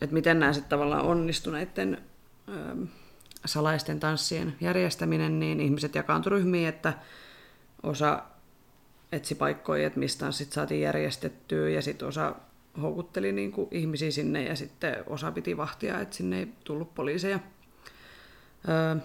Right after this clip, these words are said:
ja maaseudulla näitä tansseja järjestettiin paikoissa, jossa ei ollut mitään ohikulkuliikennettä. Mm-mm-mm. Ja näitä tanssia järjestäjiä rinnastettiin ammattirikollisiin.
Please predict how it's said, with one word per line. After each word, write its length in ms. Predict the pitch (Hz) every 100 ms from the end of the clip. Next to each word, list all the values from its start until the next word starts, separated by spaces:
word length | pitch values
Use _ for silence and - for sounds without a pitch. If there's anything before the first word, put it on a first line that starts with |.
| - -
ja 100 | -
maaseudulla 540 | 160 156 151 147 147 143
näitä 200 | 147 143
tansseja 400 | 147 139 143 139
järjestettiin 540 | 143 143 - - 143
paikoissa, 500 | 135 139 151 180 165
jossa 320 | 143 139 156
ei 100 | 135
ollut 200 | 143 151
mitään 380 | 151 156 165 165 151
ohikulkuliikennettä. 1200 | 151 - 175 180 190 196 190 202 202 - 196 190 - - - - - - - - - - - - - -
Mm-mm-mm. 1000 | - - - 185 - - 220 214 214 214 202 - - - - - - - - - - - - - - - - - - - - - - -
Ja 140 | 160 156
näitä 220 | 156 -
tanssia 380 | 196 208 190 170
järjestäjiä 640 | 170 180 156 - 156 151
rinnastettiin 840 | 160 170 156 143 147 - 151 151 -
ammattirikollisiin. 1300 | 214 214 147 143 143 139 139 165 180 180 220 220 208